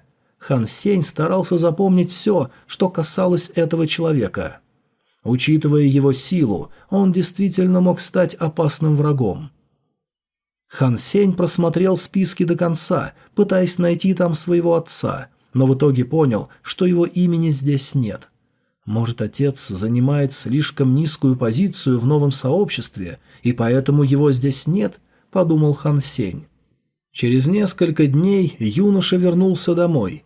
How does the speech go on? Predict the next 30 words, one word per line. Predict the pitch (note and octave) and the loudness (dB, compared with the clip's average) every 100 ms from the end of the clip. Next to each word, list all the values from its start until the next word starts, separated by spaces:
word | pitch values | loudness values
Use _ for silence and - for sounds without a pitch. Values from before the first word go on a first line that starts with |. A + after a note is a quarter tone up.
| _ - | _ 0
и | |
ещё | D3+ D3 - F3 | 0 0 -2 0
некоторое | F3+ F3 - C#3 C3+ | 2 0 0 0 2
время | B2+ G3 C#3 G2+ - _ | 2 2 2 0 -6 _
уделил | F#3+ E3+ F#3+ F#3 F3+ | -2 0 2 2 0
исследованиям. | F3 D3+ - F3 A#2 F#2+ G2 F2+ F2+ C3+ - _ _ | -2 -2 0 0 0 -4 -6 -8 -10 -12 -18 _ _
Он | F#3 F#3 F3+ | 0 2 2
не | G3 | 2
был | F3 F3 | 2 2
уверен, | D#3 G3 F3 C#3 | 2 2 2 0
что | - D#3 | -2 -4
второй | - D#3+ D#3+ C3+ | -2 0 2 2
дядя | F3 E3+ G#2 G2 - _ | 2 0 -2 -8 -14 _
действительно | F3 G#3 - G#3 F#3 F#3+ F#3 | -2 0 2 -2 0 0 0
хочет | F3+ F#3+ F3+ F3 | 0 -2 -2 -2
с | - | 0
ним | F3+ E3 | 0 0
сотрудничать, | F3+ F3+ F#3+ C3+ F#2+ - - - _ _ | -2 0 0 0 -2 -6 -10 -14 _ _
однако | - B2+ C#3+ C3+ | -4 0 2 2
юноша | B2+ B2+ E3+ E3 D3+ E3 | 0 2 0 0 0 0
был | D3+ E3 | 2 0
только | D#3 E3 D#3 D#3 | 0 0 0 0
рад | E3+ E3 - | 0 0 -2
узнать | C#3 B2 D#3+ D#3+ | -4 0 0 0
как | D#3 D3 | -2 0
можно | D#3 C#3+ B2+ A2 | 0 2 0 0
больше | E3+ D#3 - A2 - _ _ | 0 -2 -4 -8 -10 _ _
о | - | -4
потенциальной | F#3 F#3+ F3+ F3 F3 D#3+ D3+ D3+ D#3 | -2 0 0 0 -2 0 2 0 0
угрозе. | D#3 C#3+ C3+ G2 E2+ C#2+ | 0 2 0 0 -4 -10